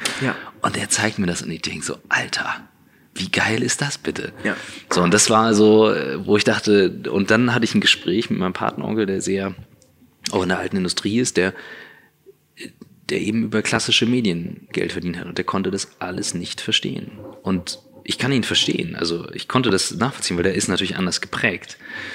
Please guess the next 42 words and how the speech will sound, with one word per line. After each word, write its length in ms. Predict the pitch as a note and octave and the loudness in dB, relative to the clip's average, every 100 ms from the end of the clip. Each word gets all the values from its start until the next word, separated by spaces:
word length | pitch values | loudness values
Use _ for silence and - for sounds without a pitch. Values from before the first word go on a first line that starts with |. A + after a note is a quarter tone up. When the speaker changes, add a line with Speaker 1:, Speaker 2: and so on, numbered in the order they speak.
| - | -6
Speaker 2:
So, 80 | F2 | 0
das 120 | F2 | 4
heißt, 240 | G#2 G#2+ | 4 4
du 40 | G#2+ | 4
bist 140 | A2+ | 4
aber 120 | G#2 | 6
immer 200 | G#2+ C#3+ | 6 6
an 80 | A#2 | 6
der 80 | G#2 | 4
Vorfront 580 | - C3 C3 - A2+ G#2+ | 4 2 4 4 4 4
gewesen, 460 | G#2 G2 G#2+ A2+ | 4 6 6 6
diesen 260 | G#2 G2+ G2 | 4 6 6
Markt 640 | F#2+ F2+ G#2 - - - - - - - - - | 6 6 2 0 -4 -4 -14 -20 -20 -20 -10 2
durcheinander 520 | F#2+ F#2 F#2+ G2+ A2+ | 4 6 6 6 4
zu 200 | - A#2+ | 2 4
würfeln, 360 | A#2+ A#2+ B2 | 4 4 4
gefühlt 440 | A2+ A2 - B2+ C#3+ | 4 2 6 6 6
auf 80 | - | 4
der 100 | F2 | 2
einen 160 | G2+ | 4
Seite, 240 | G#2+ G#2+ - | 4 4 2
oder 180 | G#2+ | 4
zu 140 | G#2 G2 | 4 2
sagen, 320 | G#2 A2 G2+ - | 0 -2 -4 -6
„Ich 160 | - | -6
bring 180 | - G#2 | 2 6
den 120 | G2+ | 6
eben 140 | E2+ F#2 | 6 2
nach 120 | F#2 | 0
vorne.“ 400 | - F#2+ E2 - _ - - | -2 -4 -4 -8 _ -18 -10
Speaker 1:
Ja. 140 | A2+ G#2 - - _ _ _ _ _ | -8 -8 -14 -20 _ _ _ _ _
Speaker 2:
Und 100 | F#2+ | 2
dann 100 | G2+ | 4
hast 160 | A2+ | 4
du 40 | G2+ | 4
eben 100 | G2 | 4
den 100 | G2 | 4
Schritt 220 | - G2+ | 2 2
gemacht 300 | F#2+ F#2+ F#2 _ _ _ | 2 2 -2 _ _ _
zu 120 | - | -2
Sony 280 | G2+ - F2+ | 2 4 4
Music. 520 | E2 D#2+ C#2+ - - | 2 0 -2 -8 -12